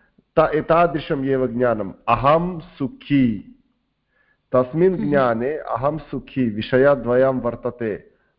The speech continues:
Speaker 1: "अहम्" इति तत्र द्रव्यम्, अपि च तस्य "अहम्" इति अनेन यत् प-, परामृष्टं द्रव्यं, तस्य गुणः वर्तते सुखम्। तर्हि
Speaker 2: हम्म।
Speaker 1: "अहं",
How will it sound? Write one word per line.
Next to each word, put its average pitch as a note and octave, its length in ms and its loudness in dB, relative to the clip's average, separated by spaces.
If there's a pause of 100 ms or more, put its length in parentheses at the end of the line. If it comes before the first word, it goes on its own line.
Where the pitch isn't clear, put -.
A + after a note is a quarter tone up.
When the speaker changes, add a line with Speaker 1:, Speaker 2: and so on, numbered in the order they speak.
(140)
Speaker 1:
"अहम्" F#3 600 2 (640)
इति B2+ 520 -2
तत्र G2+ 260 -6
द्रव्यम्, A2+ 760 0 (540)
अपि C3 200 0
च F#3 120 2
तस्य E3+ 440 0
"अहम्" C3 760 0
इति A#2 220 -4
अनेन B2+ 400 2
यत् A#2 640 -2
प-, - 200 -4
परामृष्टं A2+ 880 0
द्रव्यं, G#2+ 500 0
तस्य C#3+ 920 0
गुणः D3 400 2
वर्तते C3 760 -2 (380)
सुखम्। C#3 480 -4 (1900)
तर्हि C3+ 300 4
Speaker 2:
हम्म। G3 160 0
Speaker 1:
"अहं", C3+ 460 2